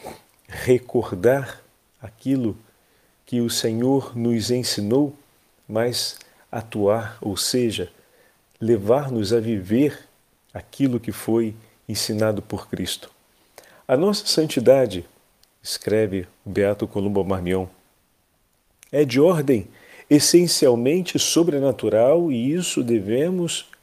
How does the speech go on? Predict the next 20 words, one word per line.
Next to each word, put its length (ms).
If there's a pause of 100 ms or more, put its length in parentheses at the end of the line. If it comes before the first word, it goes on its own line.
(180)
declarar. 640 (2500)
Nem 280
reunindo 800 (440)
todos 380
os 140
esforços 1120 (400)
da 160
natureza, 760 (960)
se 200
pode 360
produzir 920 (220)
um 160
ato 300
sobrenatural, 1080
um 220
ato 220
que 140
tenha 280
qualquer 500
proporção 960